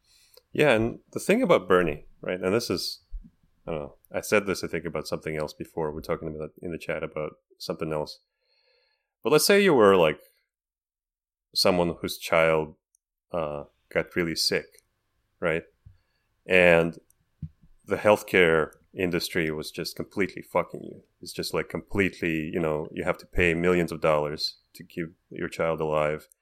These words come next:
And there's, like, lizards from the healthcare insurance, you know, they're constantly at you all the time.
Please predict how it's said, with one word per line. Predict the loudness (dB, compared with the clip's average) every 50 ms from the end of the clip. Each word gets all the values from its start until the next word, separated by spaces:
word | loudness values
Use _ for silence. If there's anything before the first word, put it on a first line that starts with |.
| _ _ _ _ _ _ _ _
And | -6 -4 -2 -2
there's, | -2 -2 -2 -4
like, | -6 -6 -8 -8 0
lizards | 2 2 4 4 2 0 -2 -4 -8 -10 -12 -12 -14 _ -10
from | -8 -8 -8 -8
the | -10 -4 0
healthcare | 0 0 0 0 -4 -4 -4 -4 -4
insurance, | -6 -8 -6 -4 -4 -2 -2 -4 -6 -6
you | -6 -6
know, | -6 -4
they're | -4 -4 -4 -4 -4 -6 _ -8
constantly | -2 0 0 0 0 -2 -4 -4 -4 -4 -2
at | 0 0 0 -2 -4 -8
you | -10 -10 -10 -10 -6
all | -4 -4 -4
the | -4 -6
time. | -10 -8 -8 -8 -8 -8 -10 -14